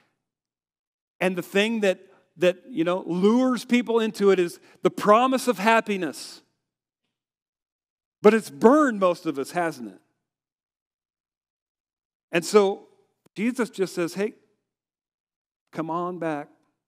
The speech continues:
You can sow and reap your way back to happiness."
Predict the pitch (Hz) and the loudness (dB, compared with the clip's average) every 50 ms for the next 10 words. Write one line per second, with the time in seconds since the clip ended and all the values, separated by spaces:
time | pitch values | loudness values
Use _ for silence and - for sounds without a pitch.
0 | _ _ _ _ _ _ _ _ _ _ _ _ _ _ _ _ _ _ _ _ | _ _ _ _ _ _ _ _ _ _ _ _ _ _ _ _ _ _ _ _
1 | _ _ _ _ _ _ _ 123 131 175 214 208 - 170 147 135 123 - _ _ | _ _ _ _ _ _ _ -14 -10 -10 -8 -4 -2 -2 -2 -2 -4 -10 _ _
2 | _ _ _ _ _ _ _ _ _ - - - 160 151 151 160 170 180 180 170 | _ _ _ _ _ _ _ _ _ -18 -14 -6 -4 -2 0 0 -2 -2 -4 -8
3 | 156 131 120 113 120 123 147 156 156 156 - - _ _ _ - 135 135 131 127 | -10 -12 -10 -10 -8 -4 -4 -4 -4 -6 -12 -20 _ _ _ -10 -8 -8 -6 -8
4 | 123 120 113 113 113 _ _ _ _ _ _ _ _ _ _ _ _ _ _ _ | -8 -10 -10 -12 -16 _ _ _ _ _ _ _ _ _ _ _ _ _ _ _
5 | _ _ _ _ _ _ _ _ _ _ _ _ _ _ _ _ _ _ _ _ | _ _ _ _ _ _ _ _ _ _ _ _ _ _ _ _ _ _ _ _
6 | _ - 113 110 110 _ - - - 98 95 92 _ - - - _ _ - - | _ -12 -12 -12 -12 _ -16 -20 -20 -20 -20 -20 _ -20 -20 -20 _ _ -20 -20
7 | - - | -20 -20